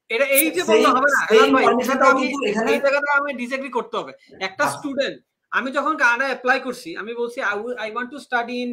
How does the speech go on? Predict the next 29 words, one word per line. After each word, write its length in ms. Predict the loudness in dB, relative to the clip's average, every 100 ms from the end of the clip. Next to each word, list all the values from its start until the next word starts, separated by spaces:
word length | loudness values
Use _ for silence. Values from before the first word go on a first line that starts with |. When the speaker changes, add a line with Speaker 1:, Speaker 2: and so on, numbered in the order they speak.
| -10
Speaker 1:
student 420 | -14 -10 -8 -8
visa 180 | -6 -6
in 120 | -6 -14 _
British 240 | -12 -12 -6
Columbia।" 400 | -6 -6 -12 -20 _ _ _ _ -8
আমি 140 | 0
apply 360 | 0 2 2 2
করছি, 220 | 0 -2
আমি 180 | -2 -2
নিজে 200 | -6 -2
apply 260 | -2 -2 -4
করছি, 280 | -8 -12
কানাডা 280 | -4 0 2
আমাকে 200 | 2 0
বলে 220 | -2 -2
নাই, 100 | -6
"তুমি 200 | -10 -6
আসো।" 280 | -4 -4 -8 -16 _ _ _ _
Speaker 2:
হুম, 80 | -10
হুম, 140 | -8
হুম। 220 | -10 -18 -20
Speaker 1:
কানাডা 340 | _ 2 2
Speaker 2:
Exactly। 60 | 2
Speaker 1:
কিন্তু 180 | -2
বলে 220 | 2 2 2
নাই। 160 | -2 -10 _ _ -12
Speaker 2:
হুম। 120 | -6
Speaker 1:
আমি 140 | -4 -4
বলছি, 280 | -4 -4